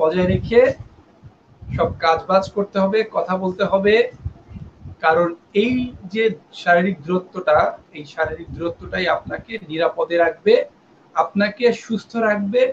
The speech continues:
ভালো রাখবে, আপনার পরিবারকে নিরাপদে রাখবে। কিন্তু আবার শারীরিক দূরত্ব মেনটেন করলেন কিন্তু মাস্ক ইউজ করলেন না বা প্রপার প্রোটেকশন ইউজ করলেন না,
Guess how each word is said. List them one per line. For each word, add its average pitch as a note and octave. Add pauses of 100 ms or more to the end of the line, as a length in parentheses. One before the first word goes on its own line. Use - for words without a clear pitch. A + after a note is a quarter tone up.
(680)
ভালো F#3+ (100)
রাখবে, D#3+ (1300)
আপনার - (100)
পরিবারকে F#3+
নিরাপদে D3
রাখবে। - (760)
কিন্তু - (140)
আবার E3+
শারীরিক G3
দূরত্ব A#3
মেনটেন A3+
করলেন A#3
কিন্তু G3+ (180)
মাস্ক F#3+
ইউজ G#3 (100)
করলেন G#3+
না G3+
বা F3+
প্রপার G3
প্রোটেকশন G3+
ইউজ A3 (100)
করলেন G#3
না, A3+